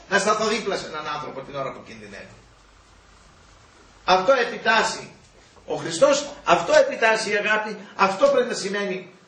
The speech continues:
να έχουμε καρδιά ανθρώπινη. Διαφορετικά είμαστε στο όνομα του χριστιανισμού. Είμαστε στο όνομα του χριστιανού. Γιατί φοβόμαστε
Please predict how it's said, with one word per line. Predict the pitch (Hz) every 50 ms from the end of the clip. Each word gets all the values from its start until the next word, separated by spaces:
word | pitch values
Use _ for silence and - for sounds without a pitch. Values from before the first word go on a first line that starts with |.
| _ _ -
να | 175 180 180
έχουμε | 180 170 - - - 165
καρδιά | - 156 156 143 139 165 160 160
ανθρώπινη. | 151 147 131 147 143 - - - 101 - - - _ _ _ _ _ _ _ _ _ _ _ _ _ _ _ _ _ _ _ _ _ _ _ _ _ _ _ _ -
Διαφορετικά | 139 175 170 175 180 180 175 180 185 - 269 277 247 - - - - - - - - _
είμαστε | - 185 190 202 190 - -
στο | - - 170
όνομα | 180 180 165 147 123 113
του | - -
χριστιανισμού. | - - - - - - - - - - 127 131 - - - 175 - - - - 160 180 - - - - - - - _ _ _ _ _ _ _ _ _ _ _ _ _ _ _ _ _ _ _ _ _ _ - - - _ _ _ - - _ _ _ _ - - _ _ _ _ - _ _ _ _ _ _ _ _ -
Είμαστε | 180 220 226 226 -
στο | 226 226
όνομα | 233 233 220 185 151
του | - -
χριστιανού. | 107 113 - - 107 98 - - - - - - - - - _ _ _ _ _ _ _ _ _ _ _ _ _ _ _ _ _ _ _ _ _ _ _ _ _ _ _ _ _ _ _ _ _ _ _ _ _ _ _ _ _ - - - - - _ _ _ _ -
Γιατί | 147 147 143
φοβόμαστε | - - - 151 175 226 262 277 269 269 269 277 - -